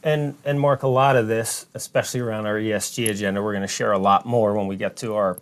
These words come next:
Capital Markets Day in March, per se. But the thought process really was, as a company that's all about delivering better everyday health with humanity,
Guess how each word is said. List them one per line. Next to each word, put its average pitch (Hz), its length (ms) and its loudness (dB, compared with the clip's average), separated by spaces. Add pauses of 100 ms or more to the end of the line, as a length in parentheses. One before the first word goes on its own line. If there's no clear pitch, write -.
Capital 107 400 0
Markets 101 460 -2
Day 95 280 0
in 92 320 -6
March, 104 640 -4
per 101 140 -6
se. 85 400 -6
But 120 100 -4
the - 80 0
thought 151 320 6
process - 500 2
really 123 280 -2
was, 90 560 -6 (840)
as 147 260 2
a 160 80 2
company 113 540 -2
that's 98 220 -6
all 110 160 2
about 104 280 -2
delivering 107 480 -8
better 110 260 0
everyday 101 420 -2
health 95 460 -6
with 110 260 -10
humanity, 92 840 -4